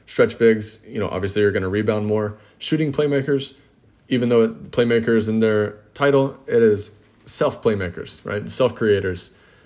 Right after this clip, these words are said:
Um, they can definitely benefit from assist archetypes, but right now are, are really not averaging that many assists. I'll go through stat by stat and run it down again. But in terms of points per possession, they're over one point per,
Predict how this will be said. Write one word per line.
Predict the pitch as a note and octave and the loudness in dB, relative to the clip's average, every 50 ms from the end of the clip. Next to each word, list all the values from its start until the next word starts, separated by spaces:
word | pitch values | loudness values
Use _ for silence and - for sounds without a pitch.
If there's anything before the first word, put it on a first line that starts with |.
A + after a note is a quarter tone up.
| _ _ _ _ - - | _ _ _ _ -6 -2
Um, | - C3+ B2+ A#2+ A2+ A2 - - - - _ | -2 0 0 0 -2 -4 -6 -12 -20 -10 _
they | - C3 | 0 2
can | C3 D3 C3 | 2 4 4
definitely | B2 C3 B2+ C#3 B2 | 4 2 2 2 2
benefit | A2+ A#2 A2 A2+ A2 A2 G#2 G2+ | 2 2 2 2 2 0 0 0
from | - - G#2 G2+ G2 F#2+ F#2+ F#2 F#2+ - _ - _ _ _ _ _ _ _ _ _ _ _ - | 0 -2 -2 -2 -2 -4 -6 -10 -12 -14 _ -20 _ _ _ _ _ _ _ _ _ _ _ -6
assist | B2 A#2 - - C3 A#2 A2+ - - - - - _ - | -6 -4 0 2 2 2 2 0 -4 -10 -12 -12 _ -4
archetypes, | B2+ B2+ - C3+ - - C3 B2+ B2 - - - | -4 -2 -2 -2 0 0 0 0 -2 -4 -10 -4
but | - A#2+ G#2 G2 F#2+ - - - - _ _ _ - _ - | -2 -2 -2 -2 -4 -8 -10 -16 -20 _ _ _ -20 _ -12
right | - A#2 A#2 A2+ G#2+ | -4 -2 0 0 0
now | G#2+ A#2 A#2 G#2+ G#2 | 0 0 0 0 0
are, | G2+ G2 G2 G2+ - | 0 0 -2 -4 -4
are | - G#2 G2+ | -4 -2 0
really | A2 A2+ A2+ A2 | 2 2 2 2
not | G#2 G2+ G2 F#2 | 2 0 -2 -2
averaging | G2 G2+ F#2+ G2 F2+ G2 F#2+ F#2+ | -2 -2 -2 -4 -4 -4 -4 -4
that | F#2+ F#2 F2+ | -4 -4 -4
many | F#2 F#2+ F#2 | -6 -6 -6
assists. | F2 F2 - G2 F#2 F2+ - | -6 -4 -4 -4 -4 -4 -4
I'll | F#2+ F#2 F#2 | -8 -6 -4
go | G#2 G2 | -4 -4
through | F#2 - G2+ F#2 F2 | -2 -2 -4 -4 -4
stat | - - F2+ F2 | -4 -6 -6 -6
by | F2 F#2 E2+ | -6 -8 -8
stat | - - F2 E2+ C2+ | -6 -6 -6 -6 -8
and | - E2+ F2 E2+ F2+ - - - _ _ _ - - - - - | -8 -12 -14 -14 -14 -18 -20 -20 _ _ _ -20 -20 -20 -18 -8
run | - G#2 F#2+ | -6 -6 -4
it | F#2+ F2+ | -4 -4
down | F2+ F#2+ F#2 | -4 -6 -6
again. | F2 F2 G2+ F#2+ F2+ F2+ F2+ - - - - - - - - - - - - - _ _ _ _ _ _ _ _ _ - - - - - - - - - - | -6 -6 -6 -6 -6 -8 -12 -16 -20 -20 -20 -20 -20 -20 -20 -20 -20 -20 -20 -20 _ _ _ _ _ _ _ _ _ -20 -20 -20 -20 -20 -20 -20 -20 -2 2
But | A2+ G#2+ G#2+ - - - - - - - - | 2 2 2 0 -6 -14 -20 -20 -18 -6 -4
in | A#2 A2+ | -4 -2
terms | A2+ C3 B2+ B2+ B2+ B2 A2+ | 0 2 0 2 0 0 2
of | A#2+ A#2 A2 G#2+ G2+ - | 2 4 4 2 0 -2
points | - B2+ B2 A2+ | -2 -2 -2 0
per | A2+ - A2+ | 0 -2 -2
possession, | F#2+ G#2+ G2 A2 A2 G#2+ - G#2+ G#2 G2+ | 0 0 0 0 0 0 0 -2 -2 2
they're | G#2 G#2 G2+ | 2 2 4
over | G2+ A#2+ A#2 G2+ G#2+ | 4 4 4 4 2
one | G#2 G#2 G#2 G#2+ G2+ | 0 0 -2 -2 -2
point | - A2 G#2 G2 | -2 -4 -4 -4
per, | - G2+ | -6 -8